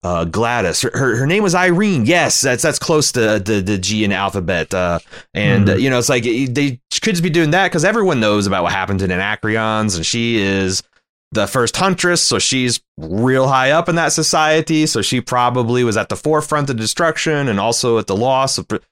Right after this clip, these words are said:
Speaker 1: so, yeah, but why would the show be playing that tricksy with us? I think the be-, the, the, the plain reading is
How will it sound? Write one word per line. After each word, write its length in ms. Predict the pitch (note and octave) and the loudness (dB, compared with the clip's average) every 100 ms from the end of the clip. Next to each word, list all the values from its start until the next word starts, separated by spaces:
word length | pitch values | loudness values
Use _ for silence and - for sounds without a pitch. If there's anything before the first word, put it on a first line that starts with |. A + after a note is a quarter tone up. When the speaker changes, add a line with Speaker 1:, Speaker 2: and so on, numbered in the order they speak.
| _ - | _ -6
Speaker 1:
so, 260 | F3+ E3 - _ _ _ - | -2 -2 -4 _ _ _ -8
yeah, 720 | C#3+ D3+ G3+ G#3+ G#3+ G#3+ F3+ D#3 A#2+ | -2 2 2 2 2 0 -2 -6 0
but 320 | D3 C#3+ - _ - | 2 2 0 _ -8
why 340 | C#3 C#3 D#3 | -2 2 2
would 160 | F3 D#3+ | 2 2
the 60 | |
show 180 | C3+ D#3+ | 0 0
be 260 | C3+ B2 A#2 - | 0 0 -2 -4
playing 320 | - A#2+ A2 | -2 0 2
that 180 | F#2+ - | 0 -2
tricksy 340 | - - - | -6 -4 -4
with 220 | C#2 C2 B1 | -4 -4 -4
us? 300 | G#1+ - - | -4 -4 -4
I 80 | G#2 | -6
think 300 | - C3 - _ _ _ - | -4 -4 -6 _ _ _ -6
the 80 | A2+ | -4
be-, 300 | F#2+ A#2 G#2+ | 0 0 0
the, 240 | A2 G2+ | 0 -2
the, 280 | G2+ G#2 F#2+ | -2 -2 -2
the 140 | F#2 | -4
plain 320 | - F3 E3+ | -4 0 0
reading 300 | C#3 A#2+ G#2+ | 0 0 0
is 400 | G2+ G2 G2 - | 0 0 0 -2